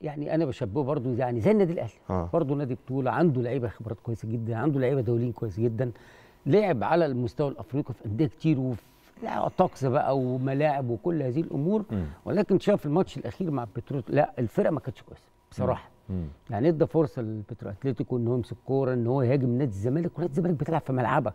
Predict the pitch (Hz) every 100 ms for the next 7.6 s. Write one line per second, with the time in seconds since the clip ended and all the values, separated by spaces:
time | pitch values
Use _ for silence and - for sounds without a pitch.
0 | - 95 85 76 98 - - 113 - 190
1 | 170 139 165 147 110 156 156 113 120 131
2 | 123 123 110 151 127 127 127 123 107 120
3 | - 196 190 170 135 160 175 147 135 127
4 | 165 156 139 160 214 226 - - - _
5 | - 135 139 - 226 175 139 - - 208
6 | 180 147 196 202 196 190 _ - 185 -
7 | 139 123 123 185 - 202